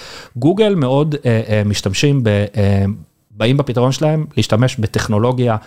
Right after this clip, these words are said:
כל מיני privacy enhancing technologies, שמצד אחד מאפשרים לדאטה לצאת מה-device, אבל עדיין לשמור אותו private, אה, משהו שנקרא ד-,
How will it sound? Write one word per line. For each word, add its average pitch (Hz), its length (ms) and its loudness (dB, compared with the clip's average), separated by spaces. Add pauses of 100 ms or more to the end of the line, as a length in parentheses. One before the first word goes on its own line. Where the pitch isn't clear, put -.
(200)
כל 120 120 2
מיני 117 160 2 (100)
privacy 120 440 -2
enhancing 139 560 0
technologies, 175 540 2 (220)
שמצד 120 400 0
אחד 160 240 0
מאפשרים 113 720 2 (420)
לדאטה 107 540 0
לצאת 104 380 -2
מה-device, 101 960 0 (440)
אבל 117 520 0 (600)
עדיין 113 460 0
לשמור 110 320 0
אותו - 340 -2
private, 143 760 -2 (320)
אה, 107 180 2
משהו 110 300 0
שנקרא 107 500 0
ד-, 120 240 2